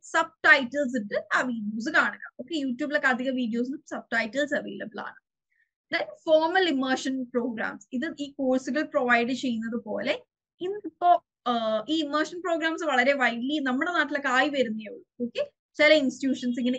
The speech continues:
ഇമ്മേർഷൻ പ്രോഗ്രാംസ്, അതായത് ആ കൾച്ചറിൽ ഇൻവോൾവ് ചെയ്തുകൊണ്ട് ഈ ഒരു set ഇംഗ്ലീഷ് ഡെവലപ്പ് ചെയ്യുന്ന പ്രോഗ്രാംസ് ഒക്കെ തുടങ്ങിയിട്ടുണ്ട്. So അത്രയും ആക്റ്റീവായി പഠിക്കാൻ താല്പര്യമുള്ളവര് ഇത്തരത്തിലുള്ള ഇമ്മേർഷൻ പ്രോഗ്രാംസ് കണ്ടുപിടിച്ച് അതിൽ ജോയിൻ ചെയ്യുക.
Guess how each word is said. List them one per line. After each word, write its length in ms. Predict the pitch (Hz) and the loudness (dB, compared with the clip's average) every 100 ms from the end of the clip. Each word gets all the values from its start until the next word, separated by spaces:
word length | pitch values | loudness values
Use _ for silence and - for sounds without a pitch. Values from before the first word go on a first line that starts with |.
| - | -2
ഇമ്മേർഷൻ 640 | 370 359 320 262 - 269 - | -4 -2 0 0 0 -2 -2
പ്രോഗ്രാംസ്, 480 | 226 202 196 - 226 | -4 -4 -6 -8 -4
അതായത് 220 | 240 254 | 0 2
ആ 100 | 277 - | 0 2
കൾച്ചറിൽ 560 | 254 254 262 349 349 330 | 4 4 2 -2 0 0
ഇൻവോൾവ് 440 | 262 247 247 247 | 0 2 2 2
ചെയ്തുകൊണ്ട് 520 | 240 220 208 233 254 | -2 -4 -6 -6 -2
ഈ 140 | 320 254 | 0 2
ഒരു 80 | 247 | 0
set 220 | 247 - _ _ _ - | -2 -8 _ _ _ 0
ഇംഗ്ലീഷ് 400 | 311 302 311 302 | 4 4 4 0
ഡെവലപ്പ് 520 | 247 254 247 254 269 | 4 4 4 0 -2
ചെയ്യുന്ന 200 | 254 247 | -2 0
പ്രോഗ്രാംസ് 560 | 247 233 220 233 233 | 0 -2 0 0 0
ഒക്കെ 180 | 214 - 294 - | -2 -6 -4 -2
തുടങ്ങിയിട്ടുണ്ട്. 580 | 262 240 220 208 - 311 - _ _ - | 0 -2 -4 -6 -6 -6 -6 _ _ -4
So 40 | 622 - - | -2 -2 -8
അത്രയും 360 | 247 320 370 403 | -8 -4 2 6
ആക്റ്റീവായി 440 | 302 285 320 302 | 6 4 4 6
പഠിക്കാൻ 440 | 302 262 226 277 277 | 6 2 2 0 2
താല്പര്യമുള്ളവര് 720 | 247 214 233 247 208 208 269 | 0 0 0 -2 -2 -4 -6
ഇത്തരത്തിലുള്ള 640 | - _ 311 254 240 262 - | -8 _ 4 4 0 -2 -4
ഇമ്മേർഷൻ 580 | 349 359 339 - 269 254 | -8 -2 0 0 -2 -4
പ്രോഗ്രാംസ് 560 | 247 214 214 208 226 | -4 -4 -2 -2 -2
കണ്ടുപിടിച്ച് 560 | 269 233 208 - - 392 622 - _ _ _ | -2 -2 -4 -10 -6 -4 -4 -8 _ _ _
അതിൽ 320 | 302 233 320 277 | 6 6 4 4
ജോയിൻ 380 | 247 220 220 | 4 4 0
ചെയ്യുക. 340 | 226 214 - | -4 -6 -10